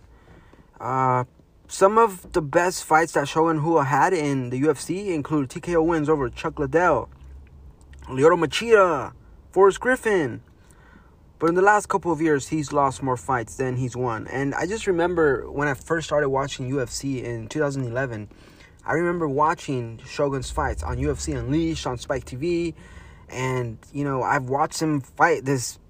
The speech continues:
past decade, you know. He's, I've obviously watched him fight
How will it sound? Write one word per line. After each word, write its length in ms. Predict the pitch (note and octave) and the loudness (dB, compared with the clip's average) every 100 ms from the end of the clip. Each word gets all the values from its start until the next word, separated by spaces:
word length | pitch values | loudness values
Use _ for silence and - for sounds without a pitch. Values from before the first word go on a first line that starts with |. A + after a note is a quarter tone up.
| - | -8
past 360 | - C#3+ C#3 - | -2 0 -2 0
decade, 420 | D3+ F3 C#3+ A2+ | 0 2 0 0
you 100 | A#2 | 0
know. 220 | C3 D3+ | 0 2
He's, 460 | C#3 C#3 D3 - - - - - - - - | 0 -2 -2 -6 -10 -18 -20 -20 -20 -8 -2
I've 200 | C3 - | -2 -4
obviously 560 | - - D3 D#3 D3 | -6 -4 -2 -2 -2
watched 360 | C3 D3 D3 C#3+ | 0 0 0 -4
him 100 | C3 | -6
fight 540 | - D3 D3 B2+ - | 0 2 2 0 -8